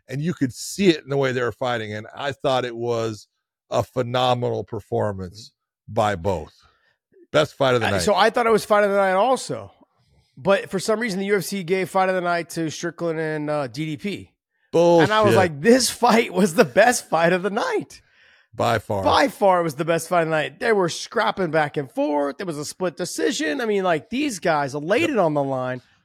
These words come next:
Speaker 2: let it all hang out. It was an absolute great, great fight. Uh, you know, scroll up a little bit more, Dave, there. There you go, right there. So the, um, the Sean Woodson fight and Charles Jourdain fight didn't live up to the hype.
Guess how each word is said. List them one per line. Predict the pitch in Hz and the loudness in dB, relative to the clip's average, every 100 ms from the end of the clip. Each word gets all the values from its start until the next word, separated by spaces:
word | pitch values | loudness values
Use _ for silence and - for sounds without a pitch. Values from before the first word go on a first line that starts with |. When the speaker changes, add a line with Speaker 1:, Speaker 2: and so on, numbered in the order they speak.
| - | -6
Speaker 2:
let | 151 240 | 0 2
it | 285 | 4
all | 214 185 | 6 4
hang | 156 156 | 2 0
out. | 139 127 127 | 0 -2 -2
It | 202 | -2
was | 240 170 | -2 0
an | 185 - | -2 -2
absolute | 196 190 - 170 165 135 | 0 0 0 -4 -4 -6
great, | 113 135 165 139 | -8 0 0 0
great | 127 143 123 | -6 -6 -6
fight. | - 135 107 _ _ - _ | -8 -10 -10 _ _ -20 _
Uh, | - 190 190 | -4 -4 -4
you | |
know, | 262 240 233 | -4 -4 -4
scroll | - - 240 190 | -8 -2 2 2
up | 185 | 0
a | |
little | 185 | -2
bit | 180 | -2
more, | 180 180 | -2 -2
Dave, | 180 185 | -4 -6
there. | 180 196 185 _ _ _ _ _ _ _ _ _ _ | -6 -8 -10 _ _ _ _ _ _ _ _ _ _
There | 135 | -10
you | 127 | -8
go, | 117 | -8
right | 120 | -10
there. | 120 104 - _ - | -12 -16 -16 _ -8
So | - 214 214 - - | 0 2 2 -2 -12
the, | 160 208 208 202 | -6 -4 -4 0
um, | 202 196 185 165 | 2 2 0 -2
the | 165 | -2
Sean | - 208 185 | 2 2 2
Woodson | 196 - 202 | -2 -4 -6
fight | 156 190 190 185 | -2 -2 -2 -4
and | 170 | -6
Charles | 143 180 175 | -2 0 0
Jourdain | 135 160 165 196 180 | 0 -2 0 -2 -2
fight | 190 190 131 | -2 -2 -4
didn't | 160 185 | -4 -2
live | 180 175 | 0 0
up | 175 | -2
to | - | -2
the | 165 | -4
hype. | 156 170 196 | -2 -2 -4